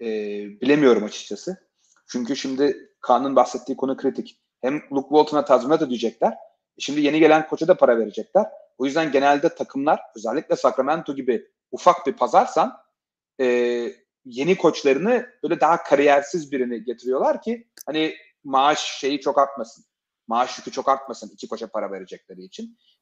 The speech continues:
E, büyük ihtimalle çok düşük profilli bir koç gelecektir diye tahmin ediyorum. E, o da hani sezon ortasında gelecek bir de.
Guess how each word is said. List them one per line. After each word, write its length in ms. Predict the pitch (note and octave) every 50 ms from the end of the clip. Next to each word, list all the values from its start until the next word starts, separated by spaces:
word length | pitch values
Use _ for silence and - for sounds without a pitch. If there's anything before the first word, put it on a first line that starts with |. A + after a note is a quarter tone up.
| _ -
E, 120 | B2 B2
büyük 220 | E3 F#3+ G3 -
ihtimalle 800 | - - - C3 B2 A#2 C3+ E3 G3+ G#3+ G#3 G3 D#3+ - - _ _ _ _ _ _ _ _ _ _ _ _
çok 220 | - E3+ - -
düşük 280 | - C3+ - F3+ - -
profilli 380 | E3+ D#3 C3 - C3 B2+ B2 A2+
bir 180 | A2+ A2 G#2 - - _ _ _ _ _
koç 240 | - B2+ A#2+ - -
gelecektir 500 | B2 A#2 A2 G#2+ G#2+ G#2 _ - G2+ G2
diye 160 | G2+ G2 -
tahmin 280 | - F#2+ F#2+ - G2
ediyorum. 520 | F#3+ F#3+ G3 - A2 C#3+ G3 A#3 A#3 A#3 _ _ _ _ _ _ _ _ _ _
E, 140 | A#2+ A#2+ B2
o 180 | B2+ C#3 D3+
da 200 | D3 E3 E3 E3 - -
hani 140 | - C#3+ C#3
sezon 220 | - - C3 D3+ D3+
ortasında 420 | D3 C3+ - A#2+ - B2 A2+ G#2+
gelecek 460 | G2+ G2+ G2 G2 F#2+ G2 F#2 _ _
bir 60 | G2
de. 280 | B2 D#3 F3+ - - _